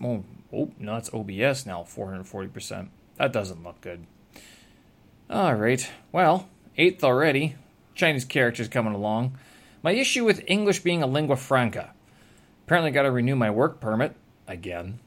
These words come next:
Delta course continues, Murph Challenge tomorrow, and working on podcast episode number thirty-two and thirty-three. Folks, Thursday, September eighth, two thousand twenty-two, I'm Steven Sersky. Hope you folks are doing well.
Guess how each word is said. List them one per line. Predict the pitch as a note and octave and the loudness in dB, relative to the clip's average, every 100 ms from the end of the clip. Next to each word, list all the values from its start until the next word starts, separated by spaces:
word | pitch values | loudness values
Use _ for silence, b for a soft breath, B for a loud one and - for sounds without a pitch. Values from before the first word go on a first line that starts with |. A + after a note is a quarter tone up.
| _ b b b - | _ b b b 2
Delta | C#3+ D#3 D#3 | 6 6 4
course | - D3+ D3 | 2 2 0
continues, | D3 C3 D3+ D#3 G#3+ B3+ - | -4 -2 0 0 -2 -6 -2
Murph | C3 C3 | -2 0
Challenge | - A#2+ A2 G#2+ | 0 -2 -2 -4
tomorrow, | - G#2+ A#2 G3+ | -6 -4 -2 -2
and | C#3+ | -2
working | C3 D#3+ D#3 | -4 -6 -6
on | C#3 F#3+ | -4 -4
podcast | F#3+ A2 B2 C#3 F3+ - | -4 -6 -4 -6 -6 -6
episode | B2+ - E3+ D3+ | -8 -8 -8 -6
number | C#3+ | -8
thirty-two | E3 C#3 C#3 - A#2 | -6 -6 -6 -6 -6
and | B2 | -4
thirty-three. | B2 A#2+ - G#2+ F#2+ - _ B B B B B _ | -4 -4 -6 -8 -8 -14 _ B B B B B _
Folks, | G3 F#3 - - - _ _ _ - | 2 2 0 -8 -10 _ _ _ -20
Thursday, | - F#3 F#3 C3 A2+ G#2+ - | -2 4 4 4 -2 -6 -10
September | - G#2 C3+ C3 C3+ | -10 -6 -4 0 0
eighth, | C3+ C3 | 0 0
two | C3 | 0
thousand | A#2+ A2+ A#2 | 2 0 -2
twenty-two, | A2+ A2+ G#2 D3+ D#3+ | -6 -4 -4 -2 -2
I'm | B2 | -4
Steven | - A#2 G#2+ | -4 -6 -6
Sersky. | - D3 C3+ | -6 -6 -4
Hope | B2+ E3+ | -6 -4
you | C3+ | -4
folks | B2+ B2+ A#2+ | -2 -2 -4
are | |
doing | G#2+ A2 | -4 -2
well. | G2 F#2+ G2 | -2 -4 -4